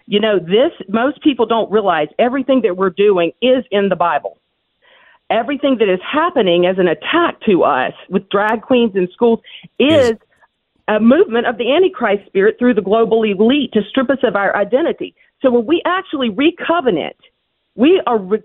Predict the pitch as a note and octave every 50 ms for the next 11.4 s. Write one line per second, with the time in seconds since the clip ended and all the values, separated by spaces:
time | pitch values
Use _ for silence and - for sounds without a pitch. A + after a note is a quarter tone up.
0 | _ - F3+ B3 D#4 A4 A4+ - C#4+ B3 G#3 F#3+ A3+ G#3+ A3 A3+ A3 A#3 A3+ -
1 | _ G#3+ G#3+ A3 G#3 - - - - D#4 F#4 F#4+ - - A#3+ A3 G#3 E3+ A#3+ B3+
2 | C#4+ C#4+ C4+ C4+ - A3 G3 F3+ - G3+ A#3+ A#3+ A3 G#3 F3 - A3 A3+ C4+ C#4
3 | A#3 F3+ D#3 - - _ _ _ _ _ - G3 F#3+ - A#3+ B3+ C4+ A3 B3+ A3
4 | A3+ A#3+ A3+ G3+ - - G#3 A3 A#3+ B3+ G#3 G#3+ G3+ - E3+ E3 D3 F3+ F#3+ A#3
5 | B3 - D#3 - - - _ - _ _ - C#4 C#4 G3+ G#3+ G#3+ - - A#3+ C4+
6 | D#4 B3 G#3+ F#3 F#3 - - - - - D#4 E4 - B3+ G3 D#3+ - - G#3 B3
7 | C4 B3+ G#3+ F#3+ F#3+ - - F3+ A3+ A3+ F#3 C#3 - - _ _ - - - -
8 | - E4 F#4 E4 - - - _ _ A#3+ C#4 E4+ F#4+ G4+ F#4+ C#4+ G#3 C4 C#4+ D4
9 | D4+ C#4+ C4 G#3+ B3 B3 A#3 A3+ - - - D4 D#4+ E4 C#4 C#4 A#3+ - - G#3
10 | G#3 G#3 G#3 G#3+ A3 A#3+ B3 B3 A#3+ A3+ A3 F#3+ A3+ A#3+ G#3+ - - F3 A#3 A3+
11 | A3+ A3+ F3 - - - _ _